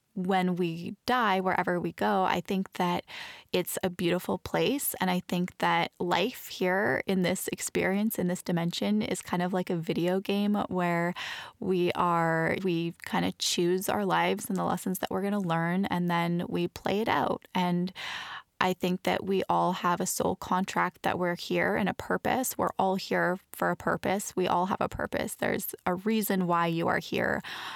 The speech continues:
And I think that those people, those legends like Kobe who come and they make such a beautiful impact on the world,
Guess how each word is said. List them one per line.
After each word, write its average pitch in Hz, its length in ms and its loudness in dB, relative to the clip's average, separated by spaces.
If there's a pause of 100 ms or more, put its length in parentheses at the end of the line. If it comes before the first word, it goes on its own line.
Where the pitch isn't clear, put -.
(140)
And 170 480 2 (180)
I 175 160 0
think 175 360 -2
that 175 180 -2
those 170 320 0 (100)
people, 180 640 0 (340)
those 175 240 -2
legends 180 600 0
like 170 200 -2
Kobe 175 520 0
who 175 380 0
come 180 460 0
and 175 240 0
they 175 100 0
make 175 200 -2
such - 240 -4
a 170 220 2 (360)
beautiful 214 460 0
impact 254 420 0
on 180 140 2
the 175 100 2
world, 165 440 0